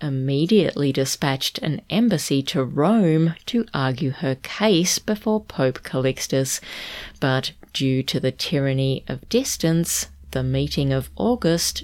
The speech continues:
took place before her embassy had reached Rome. The church council, which was held in Sahagún in August, was small and was stacked with bishops aligned with Archbishop Helmiras.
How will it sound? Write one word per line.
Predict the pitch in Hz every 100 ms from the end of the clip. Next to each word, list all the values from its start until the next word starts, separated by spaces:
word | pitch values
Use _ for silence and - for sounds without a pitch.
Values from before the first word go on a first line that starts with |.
| -
took | - 220 -
place | - 131 135 - - -
before | 135 131 - 147 135 135
her | - 135 - -
embassy | 151 220 175 - 143 135
had | 139 - 131 135
reached | 131 139 135 - -
Rome. | - 135 139 135 131 135 - _ _ _ _ _ _ _ _ _ _ - - - - - - - -
The | -
church | - 147 135 -
council, | - 139 135 - 131
which | 135 135 -
was | 131 -
held | 143 131 131 -
in | 139
Sahagún | - 135 131 135 135 131 -
in | 247 247
August, | 143 143 165 165 - - - 147
was | 135 -
small | - - 135 139 139 135 131 135 - - - -
and | 143 131 131
was | 135 135
stacked | - 139 131 - -
with | 147 135 -
bishops | 254 - 175 175 - -
aligned | - 226 156 135 131 135 135 -
with | 180 -
Archbishop | 202 196 - - 135 127 -
Helmiras. | - 139 131 139 135 131 131 -